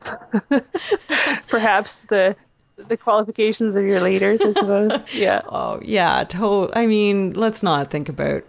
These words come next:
Speaker 2: who the American presidents are. Um, anything else, any other important points you want to make about being a good, responsible citizen?
Speaker 1: Clear your sidewalk,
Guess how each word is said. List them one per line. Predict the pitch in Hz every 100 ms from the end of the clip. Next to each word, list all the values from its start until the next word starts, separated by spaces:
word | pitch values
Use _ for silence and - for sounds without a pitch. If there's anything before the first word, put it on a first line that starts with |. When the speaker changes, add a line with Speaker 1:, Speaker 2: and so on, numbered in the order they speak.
| 135
Speaker 2:
who | 170 147 143 139 -
the | 151
American | 147 143 143 147
presidents | - 143 - - - -
are. | - - 160 160 _ - -
Um, | 220 220 208 202 202 196
anything | 226 254 294 247 - -
else, | 190 208 -
any | 196 202 190
other | 185 180
important | 175 - 190 180
points | - 180 175 -
you | 175
want | 170 -
to |
make | 170 165 175
about | 156 147 - - -
being | 170 170
a | 165
good, | 170 165
responsible | 165 - 156 160 - 165 160 156 170 -
citizen? | - 170 170 196 214 240 - - - _ _ - _ -
Speaker 1:
Clear | - 220
your | 233 233
sidewalk, | 208 185 175 214 220 - - -